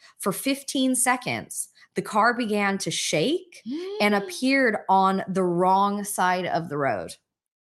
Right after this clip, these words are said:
Speaker 1: According to the details of the season or sessions,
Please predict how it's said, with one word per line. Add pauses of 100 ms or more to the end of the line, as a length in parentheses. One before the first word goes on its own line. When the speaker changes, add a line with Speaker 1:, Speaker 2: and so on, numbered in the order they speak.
(220)
Speaker 1:
According (100)
to
the
details
of (360)
the
season
or
sessions,